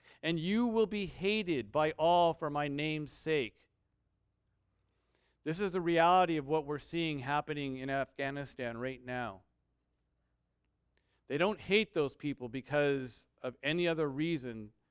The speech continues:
that they are Christ. But the one who endures to the end will be saved. And when they persecute in, per-,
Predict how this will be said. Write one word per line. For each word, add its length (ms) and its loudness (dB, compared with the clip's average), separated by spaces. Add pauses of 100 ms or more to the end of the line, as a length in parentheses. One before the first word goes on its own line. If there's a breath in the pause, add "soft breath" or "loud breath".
(240)
that 120 -10
they 180 4
are 180 0 (100)
Christ. 580 -4 (2500)
But 120 -6
the 80 -4
one 420 0
who 220 -2
endures 600 0
to 100 -12
the 180 -8
end 420 -6
will 380 0
be 420 -6
saved. 560 -6 (1500)
And 140 -4
when 100 0
they 120 2
persecute 720 -6
in, 240 -6 (200)
per-, 220 -6